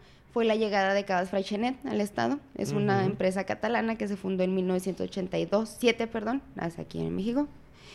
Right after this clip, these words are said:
Speaker 1: con el fin de elaborar cava para exportación y consumo nacional. Y este precisamente es el producto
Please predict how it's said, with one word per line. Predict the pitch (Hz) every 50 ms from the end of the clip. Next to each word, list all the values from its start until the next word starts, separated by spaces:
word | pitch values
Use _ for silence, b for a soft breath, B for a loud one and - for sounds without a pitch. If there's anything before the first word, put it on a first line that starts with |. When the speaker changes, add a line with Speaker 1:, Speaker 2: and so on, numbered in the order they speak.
| B B B B -
Speaker 1:
con | - 254 262
el | 254 247 220
fin | 254 240
de | 233
elaborar | 233 240 226 220 220 208 202 202 202
cava | - 220 208 208 254 285 - - - -
para | - 208 190 185 180 175 170 165 170
exportación | 170 - - - 190 185 185 175 175 170 190 175 175
y | 175
consumo | - 180 170 170 185 175 170 175
nacional. | 180 208 233 - 302 294 302 339 440 - B B B B B B B B
Y | - 233 240 226
este | 226 226 - 240 233 233 247 233
precisamente | - 233 220 202 202 190 202 190 190 190 185 190 190 185 - -
es | 190 175
el | 202
producto | 190 - 202 190 185 175 170 - - 175 175 165 170